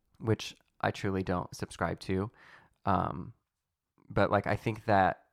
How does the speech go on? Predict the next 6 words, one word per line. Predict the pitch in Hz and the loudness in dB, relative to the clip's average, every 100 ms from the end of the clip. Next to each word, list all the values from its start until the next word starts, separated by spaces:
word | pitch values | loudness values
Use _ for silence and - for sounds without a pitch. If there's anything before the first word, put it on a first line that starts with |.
| _ _ _ - | _ _ _ -10
the | 107 107 | -2 0
idea | 98 92 98 92 | 0 0 -2 -2
of | 98 | -2
unconditional | 95 - 92 92 95 87 | -4 -4 -6 -6 -4 -2
love | 87 85 | 0 0
is | 90 87 | -2 -8